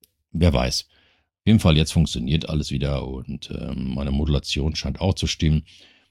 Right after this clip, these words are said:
Und jetzt, äh, wollen wir hoffen, dass das länger so bleibt. Ähm,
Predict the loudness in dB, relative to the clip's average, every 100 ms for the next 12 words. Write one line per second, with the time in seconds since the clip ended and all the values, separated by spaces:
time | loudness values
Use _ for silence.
0 | _ -12 -8 -6 -6 -6 -4 -2 0 2
1 | 0 0 0 0 0 -4 -6 -4 4 8
2 | 10 8 6 4 0 -2 -12 _ -4 2
3 | 6 6 6 6 2